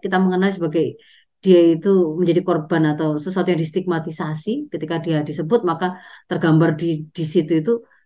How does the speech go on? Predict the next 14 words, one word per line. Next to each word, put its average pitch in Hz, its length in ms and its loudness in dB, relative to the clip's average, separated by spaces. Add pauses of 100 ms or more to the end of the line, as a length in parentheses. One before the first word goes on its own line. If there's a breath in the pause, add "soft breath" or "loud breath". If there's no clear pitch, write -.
(160)
juga 160 400 -2
narasi 175 480 -2
bahwa 165 160 2
dia 165 240 2
itu 170 240 0
akan 165 480 -2
membawa 160 560 0
kepada 160 320 -2
pecah 160 240 -6
belah, 156 640 0
bahwa 156 320 -2
dia 156 240 -2
akan, 156 240 -4 (480 loud breath)
eh, 160 460 -2